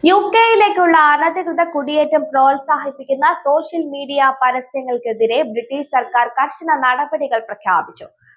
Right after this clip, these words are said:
ബോർഡർ സെക്യൂരിറ്റി, asylum and immigration bill പ്രകാരം അനധികൃത കുടിയേറ്റ സേവനങ്ങൾ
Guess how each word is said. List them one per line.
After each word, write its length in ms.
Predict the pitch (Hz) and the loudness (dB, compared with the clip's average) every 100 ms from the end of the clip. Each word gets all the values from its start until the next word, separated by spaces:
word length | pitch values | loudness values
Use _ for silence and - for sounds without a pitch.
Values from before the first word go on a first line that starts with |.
| - | 0
ബോർഡർ 320 | 247 269 302 | 4 4 4
സെക്യൂരിറ്റി, 760 | 311 311 302 294 285 277 320 339 - - | 0 -6 -2 -2 -2 -4 -8 -8 -14 -10
asylum 460 | 254 330 370 349 339 | 0 2 2 2 0
and 360 | 349 285 277 277 - | 0 0 0 -4 -8
immigration 720 | 277 294 311 302 311 294 254 | -10 -6 -2 -2 -2 -8 -8
bill 200 | 262 269 254 | -8 -4 -2
പ്രകാരം 500 | 247 240 240 247 370 - - | 2 2 2 0 -4 -10 -4
അനധികൃത 520 | 233 277 311 349 311 302 | -2 -2 -6 -10 -6 -6
കുടിയേറ്റ 540 | 311 277 302 330 330 | -6 -8 -4 -4 -4
സേവനങ്ങൾ 680 | 320 262 262 254 247 240 | -2 -2 0 0 0 0